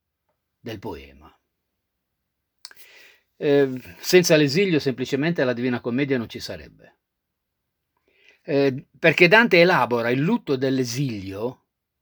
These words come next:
convincendosi che l'esilio è la prova cui Dio lo sottopone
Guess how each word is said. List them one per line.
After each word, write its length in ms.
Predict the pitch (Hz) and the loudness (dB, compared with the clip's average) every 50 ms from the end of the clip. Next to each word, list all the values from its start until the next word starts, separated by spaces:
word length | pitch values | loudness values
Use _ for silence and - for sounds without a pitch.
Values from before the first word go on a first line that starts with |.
| _ _ _ _ _ - - - - _ _ _ - | _ _ _ _ _ -20 -20 -20 -20 _ _ _ 4
convincendosi 960 | - 220 262 269 262 269 240 208 - - 160 139 131 123 117 120 110 - 151 | 4 6 6 6 4 2 2 2 2 4 4 4 4 2 0 -2 -2 0 0
che 140 | 147 - 233 | 2 4 4
l'esilio 480 | 233 247 240 180 277 277 233 175 143 160 | 4 4 2 4 4 2 4 4 4 4
è 60 | 196 | 4
la 120 | 226 247 | 4 2
prova 480 | 214 - 156 139 120 113 104 104 127 123 | 0 0 0 0 0 0 0 -2 -2 -2
cui 240 | - 196 208 220 196 | 0 -2 -2 -2 0
Dio 240 | 175 262 277 285 240 | 2 4 6 6 6
lo 140 | 185 170 | 4 4
sottopone 1000 | 156 - 247 233 - - - 170 - 135 113 95 85 82 85 90 101 117 117 127 | 2 0 0 -2 -2 -4 -8 -6 -4 -4 -4 -4 -6 -10 -12 -12 -12 -12 -14 -14